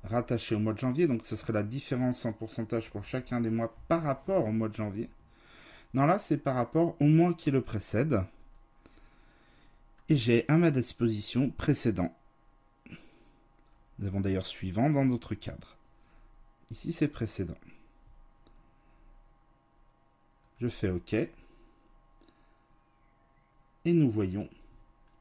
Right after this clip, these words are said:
que nous obtenons le résultat par rapport au mois précédent. Alors après, on va se retrouver avec certaines erreurs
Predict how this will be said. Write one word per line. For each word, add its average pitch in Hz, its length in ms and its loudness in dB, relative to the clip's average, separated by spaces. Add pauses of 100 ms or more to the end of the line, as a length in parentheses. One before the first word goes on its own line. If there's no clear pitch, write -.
(360)
que 160 100 0
nous 120 260 2
obtenons 101 500 -4 (760)
le 123 80 -4
résultat 110 760 -4
par 139 120 -4
rapport 127 440 -2 (1000)
au 151 60 0
mois 147 240 0
précédent. - 420 -6 (1300)
Alors 101 140 -2
après, 123 400 -2 (320)
on 117 80 -2
va 110 120 0
se - 100 -10
retrouver 110 420 -2
avec 92 420 -4 (720)
certaines 107 600 -4
erreurs 104 500 -2